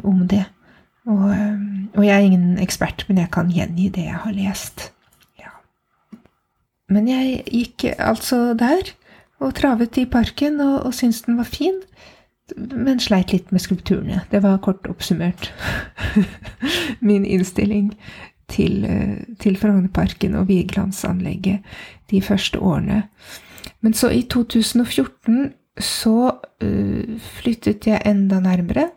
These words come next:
Da bodde jeg på Briskeby, og det var bare noen måneder, men det var, eh, sommer, store deler av tiden.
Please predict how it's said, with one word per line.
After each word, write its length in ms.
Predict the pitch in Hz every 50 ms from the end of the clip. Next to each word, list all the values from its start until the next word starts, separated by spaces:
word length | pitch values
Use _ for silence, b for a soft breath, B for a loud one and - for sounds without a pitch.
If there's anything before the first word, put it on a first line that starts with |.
| _ _ _
Da 120 | - -
bodde 340 | 220 202 208 214 185 175 196
jeg 160 | 185 185 185 185
på 140 | - 190 185
Briskeby, 760 | 180 190 196 196 - - - - 190 185 220 226 285 302 - b b b b b b _
og 80 | 214 190
det 140 | 196 190
var 100 | 202 226
bare 260 | 226 247 226 214 202 185
noen 220 | 185 190 190 190
måneder, 540 | 190 190 180 180 - - - 285 330 359 - - _ _
men 160 | 226 220 214
det 120 | 208 220 196
var, 300 | 208 196 196 202 208 214 - B B B
eh, 560 | B 185 190 208 - - - - - - - 202
sommer, 480 | 196 - - 226 208 202 262 339 349 - - _ _ _ _ _
store 340 | - - - 226 226 214 202
deler 300 | 214 220 202 202 196 202
av 80 | 208
tiden. 380 | 202 - 202 185 190 254 294 285